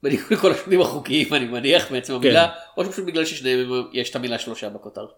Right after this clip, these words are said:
Speaker 2: אני לא חשבתי על זה, האמת, <laughs> עד עכשיו, כאילו,
Speaker 1: כן.
Speaker 2: טריפל, פרי.
Speaker 1: כן, ו-, ו-, ובש-, למרות שבשניהם, כמו שאמרת, זה שתי גבולות בעצם ב-, בטריפל פרנטיר,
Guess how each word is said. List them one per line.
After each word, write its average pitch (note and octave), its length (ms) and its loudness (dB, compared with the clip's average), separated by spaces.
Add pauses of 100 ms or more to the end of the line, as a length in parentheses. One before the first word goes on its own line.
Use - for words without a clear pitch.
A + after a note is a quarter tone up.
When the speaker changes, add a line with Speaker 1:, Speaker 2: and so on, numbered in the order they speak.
(840)
Speaker 2:
אני B2 120 -4
לא D3 120 6
חשבתי C#3 340 4
על G#2 80 2
זה, G2+ 280 -6
האמת, G2 280 -10 (140)
<laughs> A2 220 -14
עד G2+ 80 -10
עכשיו, G2 340 -8
כאילו, G#2+ 460 -2 (220)
Speaker 1:
כן. A2+ 200 -10 (300)
Speaker 2:
טריפל, D#3 540 6 (140)
פרי. C3+ 400 2 (140)
Speaker 1:
כן, - 180 -4 (280)
ו-, C#3 120 -4 (100)
ו-, D3+ 60 0 (120)
ובש-, D3 320 -6
למרות D3 240 2
שבשניהם, C#3+ 460 2 (160)
כמו D3 140 -2
שאמרת, C3+ 280 2
זה C3+ 140 -8
שתי - 240 0
גבולות F3 420 0
בעצם D#3 240 2 (100)
ב-, C3 420 0 (520)
בטריפל C3+ 600 0
פרנטיר, D#3+ 680 2